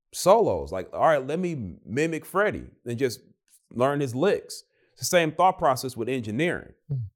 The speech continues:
Speaker 1: The guy who taught me, Mike Brown, said, "I'm gonna teach you how to hear. Once I teach you how to hear, you'll learn how to mix. Because once I train your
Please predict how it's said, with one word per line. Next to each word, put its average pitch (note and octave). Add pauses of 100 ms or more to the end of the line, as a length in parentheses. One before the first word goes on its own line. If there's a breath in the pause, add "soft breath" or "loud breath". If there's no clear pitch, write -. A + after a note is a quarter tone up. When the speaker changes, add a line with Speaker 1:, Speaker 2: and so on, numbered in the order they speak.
Speaker 1:
The A2
guy C3+
who A#2+
taught D#3
me, G2
Mike G2
Brown, G2 (500)
said, A#2
"I'm C3
gonna B2+
teach D3+
you C3+
how A#2
to G2
hear. A#2
Once A#2+
I C#3
teach C#3+
you C3+
how B2+
to F#2
hear, G#2+
you'll A2
learn G#2
how G2
to F2
mix. - (440)
Because A2
once C3
I B2+
train B2+
your G2